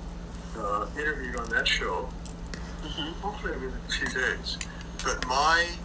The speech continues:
Speaker 1: offer to him is that, uh, well, well, well, I've done two things, but I'll, I'll tell you what my offer to him is at first. We, we have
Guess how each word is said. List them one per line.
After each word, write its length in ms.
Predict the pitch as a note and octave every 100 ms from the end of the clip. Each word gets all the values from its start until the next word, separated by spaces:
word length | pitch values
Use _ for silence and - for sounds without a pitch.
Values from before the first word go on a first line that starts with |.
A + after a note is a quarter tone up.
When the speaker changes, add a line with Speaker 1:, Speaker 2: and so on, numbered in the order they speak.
| - - - - - -
Speaker 1:
offer 580 | C3 D#3+ - - A2+ - - -
to 80 | -
him 340 | - G2 G2 - - - - - - - - - - - - - - - - - - B2+
is 280 | A#2 A#2+
that, 160 | C3 A#2 - -
uh, 260 | B2 A#2 A2+ - -
well, 160 | - -
well, 160 | C#3 -
well, 160 | C#3+
I've 80 | C#3+
done 180 | E3+ D#3
two 200 | - -
things, 360 | - - - -
but 120 | A#2+ C3
I'll, 160 | C3+ - -
I'll 120 | - - -
tell 100 | C#3+
you 80 |
what 140 | A#2+ A2+
my 120 | A#2+
offer 340 | A#2+ A#2+ -
to 140 | G#2+ -
him 160 | B2
is 60 | B2+
at 160 | - - -
first. 320 | D#3 - - - - - - C#3
We, 160 | C#3+ D3
we 140 | D#3 E3
have 460 | D#3+ D#3 D3 D3